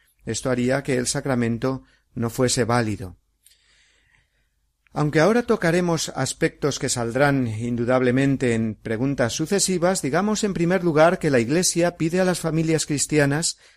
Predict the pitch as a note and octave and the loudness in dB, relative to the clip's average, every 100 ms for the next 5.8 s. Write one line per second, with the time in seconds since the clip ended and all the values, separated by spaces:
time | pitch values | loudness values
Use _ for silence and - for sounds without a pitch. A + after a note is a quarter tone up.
0 | _ - A#2+ D#3+ F3+ D3+ F#3 G#3+ D#3+ C3 | _ -2 2 2 2 2 2 4 2 2
1 | B2+ A#2 B2+ C3 B2+ A#2+ A#2 A2+ - A#2+ | 2 0 0 -2 -2 -2 -2 -6 -4 -6
2 | - F#2 - - _ _ _ _ _ - | -6 -14 -14 -16 _ _ _ _ _ -12
3 | A2 A#2 A2+ B2+ D#3+ D#3 D3+ B2 A2+ - | -6 -4 -2 0 2 2 2 0 0 0
4 | F3+ B2+ - C#3 B2+ B2 A#2 A#2 A2+ A#2+ | 2 2 0 0 2 2 2 2 0 -2
5 | - A2 A#2 D#3 C#3+ - G2 | -4 -4 0 0 -2 -4 -10